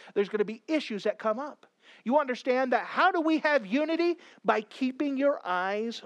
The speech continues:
on the Lord. You understand, this is gonna be a trying time. When is the hardest time to be a Christian? When you're under stress.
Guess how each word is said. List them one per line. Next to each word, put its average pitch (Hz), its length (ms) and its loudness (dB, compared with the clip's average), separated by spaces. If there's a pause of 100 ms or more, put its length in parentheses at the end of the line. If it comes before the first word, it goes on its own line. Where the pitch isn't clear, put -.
(140)
on 202 440 -2 (120)
the 190 80 -2
Lord. 202 480 -4 (800)
You 269 160 2
understand, 233 580 -2 (1200)
this 320 220 -2
is 359 100 -4
gonna 240 180 -2
be 190 140 -4
a 175 80 0
trying 175 540 -6
time. 180 340 -10 (840)
When 381 180 2
is 277 180 -4
the 247 140 2
hardest 269 360 -2
time 254 220 -2
to 233 60 -6
be 220 160 -2
a - 20 0
Christian? 262 540 -4 (260)
When 208 160 -2
you're 190 160 -2
under 175 220 -6
stress. - 540 -10